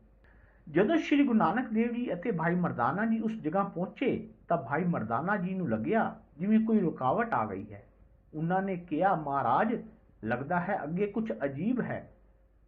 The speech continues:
ਗੁਰੂ ਜੀ ਮੁਸਕਰਾ ਕੇ ਬੋਲੇ, "ਹਾਂ ਮਰਦਾਨਿਆ, ਕੋਈ ਸਾਨੂੰ ਰੋਕਣਾ ਚਾਹ ਰਿਹਾ ਹੈ, ਪਰ ਉਹ ਨਹੀਂ ਜਾਣਦਾ ਕਿ ਜਿਸ ਦੇ ਨਾਮ ਦੀ ਸ਼ਕਤੀ ਸਾਡੇ ਕੋਲ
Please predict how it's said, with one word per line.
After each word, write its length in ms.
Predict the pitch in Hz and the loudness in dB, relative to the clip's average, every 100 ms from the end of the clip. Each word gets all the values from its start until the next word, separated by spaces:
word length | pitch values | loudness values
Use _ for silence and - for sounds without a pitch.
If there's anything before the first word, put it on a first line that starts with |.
| _ _ 147 | _ _ -8
ਗੁਰੂ 240 | 160 208 | -2 0
ਜੀ 140 | 202 208 | 0 0
ਮੁਸਕਰਾ 500 | 175 - - 131 170 | 0 -2 0 2 0
ਕੇ 160 | - | -2
ਬੋਲੇ, 600 | 147 127 127 190 247 - - - - - - | -4 -2 0 0 -2 -4 -14 -20 -20 -12 2
"ਹਾਂ 160 | 185 | 4
ਮਰਦਾਨਿਆ, 760 | 269 226 160 143 131 135 175 220 - - - _ | 6 4 2 0 0 -4 -6 -8 -14 -20 -20 _
ਕੋਈ 140 | 262 240 | -2 -2
ਸਾਨੂੰ 420 | - 180 226 175 | 0 2 2 4
ਰੋਕਣਾ 360 | 151 190 277 | 2 2 0
ਚਾਹ 280 | 233 208 147 | 2 2 2
ਰਿਹਾ 180 | 131 104 | 2 -2
ਹੈ, 300 | 113 95 - - _ _ _ - - | -4 -10 -12 -20 _ _ _ -20 -2
ਪਰ 100 | 262 | 2
ਉਹ 120 | 269 | 4
ਨਹੀਂ 300 | 247 247 339 | 6 6 4
ਜਾਣਦਾ 460 | 254 175 170 170 170 | 2 2 2 2 2
ਕਿ 140 | - | 0
ਜਿਸ 260 | 247 233 226 | -4 -4 -2
ਦੇ 120 | 269 | -2
ਨਾਮ 360 | 202 139 147 226 | 0 2 0 0
ਦੀ 100 | 226 | -2
ਸ਼ਕਤੀ 360 | - 196 - | -6 -6 -6
ਸਾਡੇ 320 | 214 175 151 175 | -4 -4 -4 -4
ਕੋਲ 240 | 190 170 | -2 -4